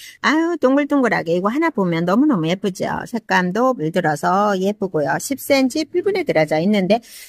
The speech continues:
요런 아이들은 한 몸인지 잘 모르겠어요. 전우도 키워보지는 않았는데요. 요렇게 되어져 있습니다. 그래서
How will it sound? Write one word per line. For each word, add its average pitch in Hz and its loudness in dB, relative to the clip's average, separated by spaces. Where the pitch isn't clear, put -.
요런 494 4
아이들은 202 0
한 240 0
몸인지 269 2
잘 175 0
모르겠어요. 147 -2
전우도 214 2
키워보지는 208 2
않았는데요. 185 2
요렇게 233 4
되어져 160 2
있습니다. 185 0
그래서 202 -2